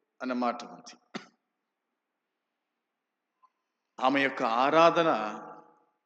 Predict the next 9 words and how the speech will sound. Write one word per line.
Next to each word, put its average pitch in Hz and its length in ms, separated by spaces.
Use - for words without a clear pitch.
ఆ 139 160
ఇంటి 185 360
మట్టికే 226 540
పరిమితం 226 500
కాలేదు, 180 300
కానీ 156 640
ఆమె 143 260
యొక్క 139 200
ఆరాధన 196 760